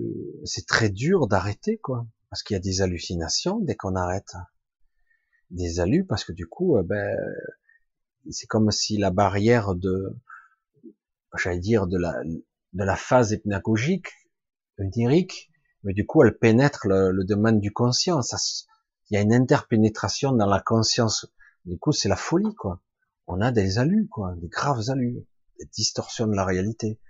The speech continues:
Il faut, euh, ben, se sevrer. C'est difficile, je comprends, et puis surtout quand on a fait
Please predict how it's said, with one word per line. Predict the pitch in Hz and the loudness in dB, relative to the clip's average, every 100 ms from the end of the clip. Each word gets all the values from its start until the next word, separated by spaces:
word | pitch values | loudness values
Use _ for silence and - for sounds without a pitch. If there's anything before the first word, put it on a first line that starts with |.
| - - - - | -20 -20 -20 -14
Il | 104 | -12
faut, | - 131 147 113 | 0 4 6 6
euh, | 98 98 - - | 4 0 -6 -14
ben, | - - - _ _ _ _ | -16 -16 -20 _ _ _ _
se | - | -14
sevrer. | 92 - 92 85 95 - _ _ _ _ _ _ _ _ _ _ - - - _ _ _ _ _ _ _ - | -8 -4 -2 -2 -4 -8 _ _ _ _ _ _ _ _ _ _ -20 -20 -20 _ _ _ _ _ _ _ -8
C'est | 120 | -2
difficile, | 117 120 135 - 127 107 95 | 0 2 0 2 4 4 4
je | 95 92 | 2 2
comprends, | 101 98 - 127 | 0 0 4 4
et | 107 | 4
puis | 87 95 | 0 -4
surtout | 107 - 117 | -4 -4 -4
quand | 95 | 0
on | 95 | 2
a | 113 | 2
fait | - 101 | 0 -6